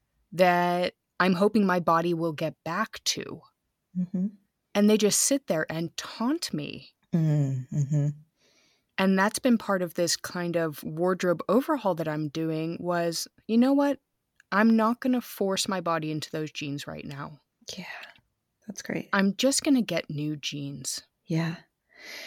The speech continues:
Speaker 2: Yeah, I mean, is there anything that feels worse than trying to squeeze yourself into clothes that are too small and then wearing those around for a day?
Speaker 1: I get a stomach ache,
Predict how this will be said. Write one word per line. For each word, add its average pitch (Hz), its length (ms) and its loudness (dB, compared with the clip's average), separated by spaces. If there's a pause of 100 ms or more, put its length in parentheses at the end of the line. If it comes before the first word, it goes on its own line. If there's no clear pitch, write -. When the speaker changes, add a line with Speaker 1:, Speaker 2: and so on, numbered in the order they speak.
(760)
Speaker 2:
Yeah, 285 200 12
I 214 100 12
mean, 202 340 10 (140)
is 226 160 8
there 226 300 8
anything 262 600 6
that - 140 6
feels 196 380 2
worse 170 800 0 (240)
than 180 200 2
trying 175 300 2
to 170 60 2
squeeze 165 380 2
yourself 160 380 2
into 165 200 0
clothes - 320 0
that 160 80 4
are 165 80 2
too 160 160 -2
small 160 500 0 (540)
and 170 120 6
then 160 140 4
wearing 156 280 6
those 156 180 4
around 147 440 4
for - 160 0
a 151 60 4
day? 156 540 4 (180)
Speaker 1:
I 214 60 -6
get 294 160 4
a 285 40 6
stomach 247 520 4
ache, 143 280 2